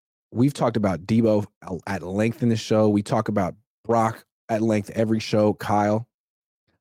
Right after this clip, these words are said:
I think it's funny that we never talk about Nick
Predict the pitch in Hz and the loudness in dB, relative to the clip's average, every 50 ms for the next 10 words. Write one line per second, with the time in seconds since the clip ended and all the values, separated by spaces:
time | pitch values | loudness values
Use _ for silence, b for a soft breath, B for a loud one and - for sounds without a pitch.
0 | _ - 135 160 196 262 277 277 220 - - - 123 123 127 135 131 120 107 101 | _ -6 -4 -2 0 0 2 2 0 -2 -2 -2 0 2 2 2 2 2 2 2
1 | 110 110 101 101 101 101 98 101 104 107 107 - - 110 104 107 101 101 98 90 | 0 0 0 0 -2 -2 -2 0 -2 -2 -2 -2 -4 -2 -2 -2 -2 -2 -4 -4
2 | 85 - 80 90 95 98 | -4 -6 -8 -6 -6 -6